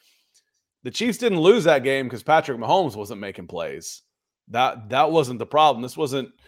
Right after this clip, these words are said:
you know, a, a guy who scores forty a game in basketball only goes out and scores fifteen, and he's three for eighteen from the field. Patrick Mahomes was still making plays, unless he was, you know, getting stuff on the ball when he sneezed.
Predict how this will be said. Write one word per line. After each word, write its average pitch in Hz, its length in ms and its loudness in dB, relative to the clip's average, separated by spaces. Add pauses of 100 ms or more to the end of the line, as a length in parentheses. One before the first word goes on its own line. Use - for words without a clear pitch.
(300)
you 123 140 -10
know, 113 200 -2
a, 110 180 -2
a 110 100 -10
guy 131 240 2
who 135 100 0
scores - 320 -4
forty 139 360 0
a 123 40 -6
game 131 280 -4
in 113 80 -10
basketball 117 600 -2
only 120 140 -10
goes 117 180 -6
out 117 140 -2
and 117 80 -12
scores 120 280 -8
fifteen, 139 640 -4
and 107 80 -10
he's 107 160 -12
three 135 220 -6
for 127 180 -6
eighteen 127 360 -8
from 104 160 -14
the 95 60 -18
field. 120 440 -6 (720)
Patrick 170 340 2
Mahomes 151 420 0
was 110 120 -10
still 147 180 -4
making 120 360 -6
plays, 113 680 -4
unless 139 320 -6
he 160 140 -4
was, 131 300 -4 (120)
you 135 140 -10
know, 113 160 -8 (140)
getting 151 260 -6
stuff 156 340 -2
on 151 140 0
the 127 80 -4
ball 143 340 6
when 127 100 -4
he 117 100 -8
sneezed. 160 720 -6